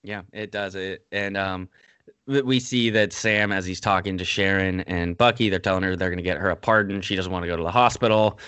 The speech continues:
Wonder why. Um, and, uh, he goes off to save the Flag Smasher that was in the Hudson River or wherever it was,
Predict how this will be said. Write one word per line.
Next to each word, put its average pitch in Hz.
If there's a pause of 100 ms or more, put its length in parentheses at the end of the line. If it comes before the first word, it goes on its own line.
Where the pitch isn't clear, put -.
(200)
Wonder 135
why. 131 (300)
Um, 110 (360)
and, 113
uh, 92
he 113
goes 104
off 95
to 90
save 87
the 85
Flag 90
Smasher 85
that 76
was 80
in 82
the 76
Hudson 85
River 76
or 73
wherever 76
it 57
was, 78